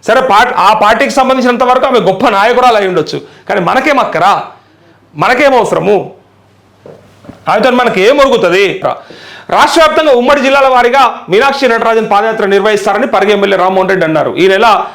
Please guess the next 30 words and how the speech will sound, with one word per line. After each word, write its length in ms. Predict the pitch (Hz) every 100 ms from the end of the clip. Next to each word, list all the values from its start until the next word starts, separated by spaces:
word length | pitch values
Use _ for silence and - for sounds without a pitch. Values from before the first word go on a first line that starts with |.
| -
ముప్పై 240 | 185 196 226
ఒకటిన 220 | 220 214
వికారాబాద్ 480 | 185 208 214 208 165
జిల్లా 220 | 190 190
మండలం 400 | 175 185 262 302 - -
రంగాపూర్లో 1000 | 180 208 254 277 269 262 226 185 240 285
పాదయాత్రను 480 | 202 214 233 233 208
ప్రారంభిస్తారని 840 | 202 196 208 196 202 190 208 208 165 - - _ -
తెలిపారు. 420 | 202 175 143 120 - -
ఒక 120 | 190
పని 260 | 226 240 269
చేయరు, 420 | 277 214 151 135 - _ _ 165
రైతులుంటే 500 | 220 247 233 226 208
రైతులు, 560 | 202 208 226 185 - - -
మహిళలుంటే 580 | 170 214 214 208 208
మహిళలు, 500 | 185 175 202 214 165 - - _ _ -
విద్యార్థులుంటే 600 | 165 156 208 208 208 196
విద్యార్థులు 480 | 180 165 196 190 185
డైరెక్ట్గా 520 | 165 190 208 214 214
ఇక, 300 | 208 190 143 - - - -
ఎందుకంటే 280 | 180 208 226
వాళ్ళు 340 | 180 170 233 233
ఎన్నడూ 240 | 247 262
గాంధీ 280 | 196 208 226
భవన్ 200 | 233 202
దాటి 220 | 185 196
రాలేరు, 280 | 202 202 240
ఎన్నడూ 220 | 196 202
కనపడతలేరు 600 | 180 180 190 185 170 143
కదా, 220 | 135 185